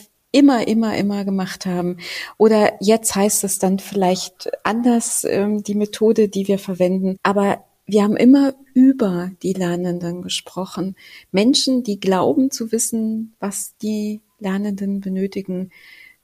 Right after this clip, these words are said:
haben Antworten gegeben. Und ich finde es so viel wichtiger, dass wir die Menschen selber fragen. Nicht nur nach dem Was, also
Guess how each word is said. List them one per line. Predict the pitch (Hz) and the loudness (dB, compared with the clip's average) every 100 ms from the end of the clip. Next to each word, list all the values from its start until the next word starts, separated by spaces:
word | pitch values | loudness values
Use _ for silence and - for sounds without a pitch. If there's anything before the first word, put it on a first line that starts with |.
| _ | _
haben | - 185 | -6 -2
Antworten | - 180 185 160 160 165 | -2 -2 -4 -8 -6 -6
gegeben. | 170 170 165 165 175 170 | -6 -8 -8 -8 -10 -10
Und | - 180 - | -10 -10 -10
ich | - - - - - - | -12 -10 -10 -10 -14 -16
finde | - - 208 | -12 -8 -6
es | 202 | -4
so | - | -6
viel | - 226 | -6 -6
wichtiger, | 220 240 - 190 185 | -6 -8 -10 -12 -10
dass | - - - | -8 -8 -8
wir | |
die | 202 | -6
Menschen | 202 196 208 202 | -6 -6 -6 -6
selber | 196 196 208 | -4 -4 -6
fragen. | 190 - 165 170 180 _ _ - | -10 -8 -6 -6 -10 _ _ -4
Nicht | 208 254 | 0 2
nur | 254 240 | 4 2
nach | 208 202 | 0 -4
dem | 202 190 190 | -2 -2 0
Was, | 240 - - - - _ _ _ _ _ _ - | -2 -2 -4 -4 -10 _ _ _ _ _ _ -4
also | 202 196 185 | -2 0 -2